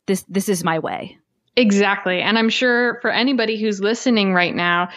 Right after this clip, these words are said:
Speaker 2: there's probably ways in which you are doing this as well. And the trick is not to add something new, something extra into the equation that wasn't there before.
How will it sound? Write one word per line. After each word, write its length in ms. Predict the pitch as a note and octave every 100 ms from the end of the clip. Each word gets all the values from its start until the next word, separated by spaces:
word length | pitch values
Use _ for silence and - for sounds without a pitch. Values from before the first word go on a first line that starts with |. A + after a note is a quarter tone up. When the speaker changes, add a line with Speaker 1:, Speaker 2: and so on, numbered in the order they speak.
| - - - G3+
Speaker 2:
there's 340 | G#3+ A3 G#3
probably 640 | - A#3+ C4 D4 A#3+ A#3+
ways 520 | G#3+ G#3 B3+ B3 A3 -
in 280 | G#3 G3+
which 380 | G3+ G3 - - -
you 840 | F#3+ F#3 G3 C4 C#4+ B3 A3 G3+ -
are 160 | G3+ G3
doing 520 | F#3+ A3+ A3 G#3+ G#3
this 320 | G3+ F#3+ - -
as 200 | F3 E3+
well. 480 | F3 F3 - - A3+ - - - - - _ _ -
And 540 | G#3+ G#3 G3 F#3+ F#3+ F#3
the 140 | G#3 G3+
trick 340 | - D4+ D4+
is 200 | C#4+ B3
not 400 | A3+ G#3+ G#3 - -
to 460 | G#3+ G#3 G3+ F#3 F#3 -
add 440 | G#3 G#3+ B3+ B3
something 960 | - A#3 A3+ - A3 G#3 G3+ G3 F#3+ G3 _ -
new, 520 | G3+ G#3 A3 A3 B3+
something 540 | C4 A3+ G3 G3+ F#3+ -
extra 680 | G#3+ - - C4+ D4 D4
into 300 | G#3+ A3 A3+
the 140 | G#3 F#3
equation 520 | F#3 F#3+ F#3+ A#3 B3+
that 140 | A3
wasn't 300 | F#3+ G3 G3
there 180 | F#3+ F3+
before. 600 | F3+ E3+ F#3+ F#3 A3 E4+